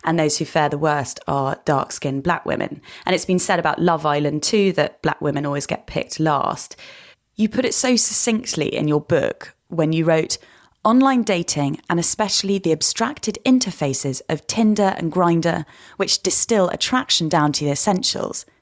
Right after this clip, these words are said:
face, height, weight, age, race, witty tagline, has arguably taken what is worst about the current state of sexuality and institutionalized it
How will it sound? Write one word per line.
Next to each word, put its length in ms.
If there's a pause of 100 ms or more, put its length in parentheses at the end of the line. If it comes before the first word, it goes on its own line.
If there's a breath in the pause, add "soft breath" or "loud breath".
face, 400 (140)
height, 420 (140)
weight, 380 (200)
age, 480
race, 340 (260 soft breath)
witty 220
tagline, 560 (440 loud breath)
has 160 (100)
arguably 500
taken 480 (100)
what 180
is 120
worst 520
about 240
the 60
current 380
state 320
of 120
sexuality 840 (340 loud breath)
and 160
institutionalized 1080
it 180